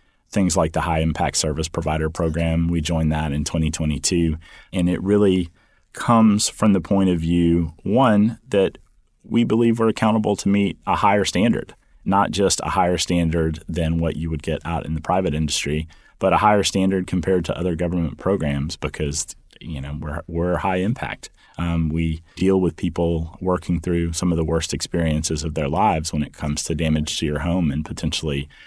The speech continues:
financial devastation that comes with the disaster. And so we hold ourselves to a higher standard. And, and part of that is, is, uh, continually thinking critically about the service we provide, putting yourself in the customer's shoes,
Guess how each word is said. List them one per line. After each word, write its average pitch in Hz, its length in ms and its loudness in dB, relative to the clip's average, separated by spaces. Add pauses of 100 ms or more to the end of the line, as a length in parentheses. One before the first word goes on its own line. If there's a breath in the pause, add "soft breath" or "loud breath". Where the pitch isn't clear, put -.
(180 loud breath)
financial 80 520 -2
devastation 78 640 -2
that 69 140 -8
comes 78 280 -4
with 69 360 -10
the - 120 -6
disaster. 80 640 -4
And 85 160 -8
so - 100 -4
we - 120 -2
hold 151 200 2
ourselves 78 380 0
to 82 140 -4
a 78 60 -4
higher 82 280 -6
standard. 85 460 -6 (500 soft breath)
And, 98 220 0
and 110 160 4
part 180 180 4
of 127 80 2
that 107 240 6
is, 90 260 2
is, 90 480 0
uh, 85 140 -2
continually 104 560 2
thinking 87 400 0
critically 85 480 0
about 76 280 -4
the 80 100 -4
service - 440 -4
we - 120 -6
provide, 65 500 -8 (460 soft breath)
putting 110 200 2
yourself 90 460 2
in 87 80 2
the 80 80 0
customer's 78 500 -2
shoes, 78 680 -4